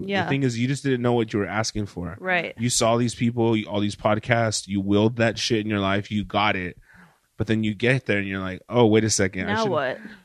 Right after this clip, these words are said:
Speaker 2: you're like, "I, where's the money?" <laughs> Like,
Speaker 1: Mm-hmm.
Speaker 2: basically how your friends would see you.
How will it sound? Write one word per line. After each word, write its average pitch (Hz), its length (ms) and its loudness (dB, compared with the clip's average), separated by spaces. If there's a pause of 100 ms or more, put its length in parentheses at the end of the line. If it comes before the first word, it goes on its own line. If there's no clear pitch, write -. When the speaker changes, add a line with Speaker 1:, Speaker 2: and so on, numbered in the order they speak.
Speaker 2:
you're 113 120 -2
like, 110 240 0
"I, 78 300 -8 (160)
where's 117 340 0
the 123 80 -2
money?" 123 420 2 (180)
<laughs> - 160 -4
Like, 165 200 6
Speaker 1:
Mm-hmm. 135 60 -4
Speaker 2:
basically 160 380 6
how 160 100 8
your 160 180 6
friends 160 240 4
would 143 100 2
see 170 180 -2
you. 170 320 2